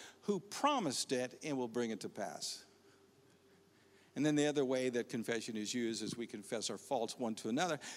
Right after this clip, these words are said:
so that we can be reconciled with each other.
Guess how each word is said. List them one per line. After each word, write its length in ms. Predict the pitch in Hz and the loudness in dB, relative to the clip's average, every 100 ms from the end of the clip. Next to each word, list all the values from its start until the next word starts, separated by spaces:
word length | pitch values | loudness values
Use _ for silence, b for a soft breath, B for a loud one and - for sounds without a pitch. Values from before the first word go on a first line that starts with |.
| B | B
so 180 | - 220 | 2 2
that 80 | |
we 120 | 214 233 | 2 2
can 140 | 233 | 0
be 120 | 226 | 2
reconciled 800 | 220 214 214 190 240 226 165 110 | 2 2 4 4 6 8 6 6
with 180 | 107 101 | 2 0
each 180 | 98 - | -2 -2
other. 260 | 95 78 | -4 -6